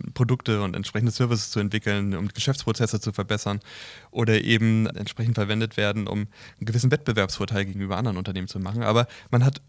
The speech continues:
auch das Gefühl, gleichzeitig geht man damit um wie mit Pfandflaschen. Also,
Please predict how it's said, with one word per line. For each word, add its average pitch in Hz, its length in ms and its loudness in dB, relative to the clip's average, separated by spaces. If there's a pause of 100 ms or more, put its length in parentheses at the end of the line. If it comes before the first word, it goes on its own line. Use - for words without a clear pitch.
auch - 220 -2
das 131 160 2
Gefühl, 127 500 2
gleichzeitig 120 760 -4
geht 117 160 -4
man 120 80 2
damit 117 180 2
um 117 140 -2
wie 113 80 -2
mit 113 140 -2
Pfandflaschen. - 540 -8
Also, 104 240 -10